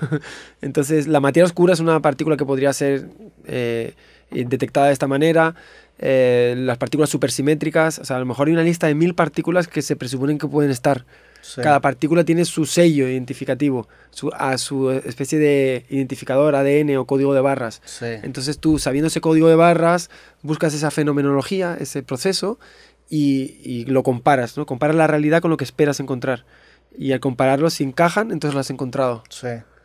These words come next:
Speaker 1: Entonces es, es buscar, clasificar y comparar. Y así todo el tiempo, durante cuatro años, y lo consigues. <laughs>
Speaker 2: Ah, hablabas ahorita de, de, de materia oscura.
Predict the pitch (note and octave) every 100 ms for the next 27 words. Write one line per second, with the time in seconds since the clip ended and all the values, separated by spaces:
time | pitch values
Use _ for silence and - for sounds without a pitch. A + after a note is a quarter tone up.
0 | _ D3 D#3+ F3 E3 C#3+ C#3 C#3 C3 A#2+
1 | F3+ G3 A3+ - D3+ C#3 C3+ C3 E3+ G3+
2 | B3+ - C3+ B2+ B2 A#2 - B2+ C#3+ D3
3 | C#3+ F3 G3 A#3 D#3 C3 B2+ C3 C3+ D3
4 | G3+ A#3+ - - A2+ A2 - D#3 - E3+
5 | F#3 - - C#3+ D#3 D3+ D3+ D#3 D#3+ E3+
6 | D3+ E3+ E3+ D#3 C#3 C3 C3+ C3+ C3 C3+
7 | C#3 C#3+ F3 D#3 A#2+